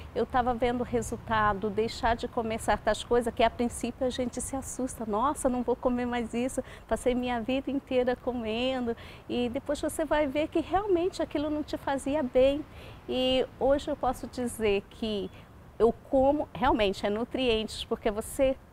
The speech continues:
como menos e eu me sinto muito bem, não sinto fome, me sacia realmente, né? E eu vejo que o que eu aprendi foi a mastigar também. Eu aprendi a mastigar, porque antes assim,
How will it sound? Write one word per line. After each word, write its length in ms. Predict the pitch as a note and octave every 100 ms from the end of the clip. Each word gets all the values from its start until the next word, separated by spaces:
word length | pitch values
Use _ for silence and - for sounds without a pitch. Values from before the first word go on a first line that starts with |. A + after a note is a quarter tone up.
| -
como 260 | - C#4 C#4+
menos 600 | A#3+ A3 A#3 D4+ F4+ - - - -
e 80 | C4
eu 80 |
me 120 | C4 C4
sinto 420 | - C#4 C4+ C#4+
muito 300 | C#4 D4 D#4+
bem, 340 | C#4+ C#4+ D#4+
não 240 | E4 C#4+ C#4+
sinto 380 | - D#4 F#4 E4+
fome, 400 | - C4 C4 B3+
me 280 | C4 B3+
sacia 580 | B3+ - C4 - B3+ C4+
realmente, 840 | A#3+ C4+ E4+ G4 A3 F3+ F#3+ - F#3+
né? 260 | G3 G#3 - - -
E 140 | G#3+ A3+
eu 140 | A3
vejo 440 | G#3 G#3+ A3+ - B3
que 340 | - A#3 A3+
o 100 | A#3
que 140 | -
eu 60 | C4+
aprendi 600 | C4+ - B3 A#3 - B3+
foi 240 | - B3+
a 120 | A3 G#3+
mastigar 800 | G3+ A3 - D#4+ C#4 F#3+ G3 -
também. 560 | - C4 F4 F#3 D3 - - - - - - -
Eu 140 | F#3+ G3
aprendi 540 | G#3 B3 A#3+ - B3
a 60 | A#3
mastigar, 680 | A3 A#3+ - A3 F3 D#3+ -
porque 200 | G#3 -
antes 380 | B3 C4+ C4+ B3
assim, 540 | C4+ C4+ - G3+ F3